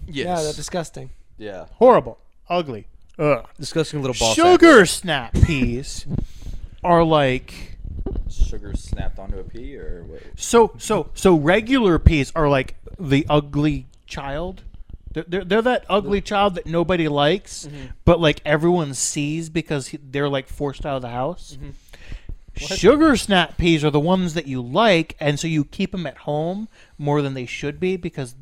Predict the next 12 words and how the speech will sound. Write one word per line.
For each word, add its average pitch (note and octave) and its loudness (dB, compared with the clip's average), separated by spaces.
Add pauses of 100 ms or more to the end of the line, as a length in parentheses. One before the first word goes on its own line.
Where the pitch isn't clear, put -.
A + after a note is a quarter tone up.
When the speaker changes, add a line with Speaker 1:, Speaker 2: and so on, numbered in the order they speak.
(140)
Speaker 4:
they're C3 2
not C#3 -4
actually B2 -10
healthy B2 -12
for F3+ -10
you. B3 -10 (360)
Speaker 1:
Mm. B2 -16 (100)
Speaker 3:
Okay, E2 -16
well. - -10 (1000)
Speaker 4:
Th-, F#3 -6
th-, F3+ -2
they're, F3 6